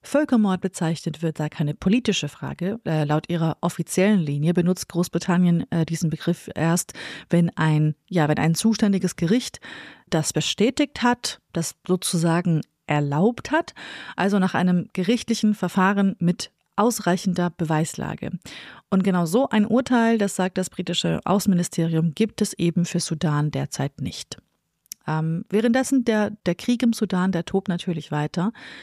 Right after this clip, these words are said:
Kurz nachdem der interne Bericht im April zwanzig dreiundzwanzig fertig war, also dieser Bericht vom au-, britischen Außenministerium, da war Darfur in, sowieso schon in aller Munde. Das ist genau, wie gesagt, die Region,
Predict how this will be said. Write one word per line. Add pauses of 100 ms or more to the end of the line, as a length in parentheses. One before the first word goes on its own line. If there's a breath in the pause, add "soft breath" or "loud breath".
(300 loud breath)
Kurz
nachdem (120)
der
interne
Bericht
im
April
zwanzig
dreiundzwanzig
fertig
war,
also
dieser
Bericht
vom
au-,
britischen
Außenministerium, (360 loud breath)
da
war
Darfur
in,
sowieso
schon
in
aller
Munde.
Das
ist
genau,
wie
gesagt,
die
Region,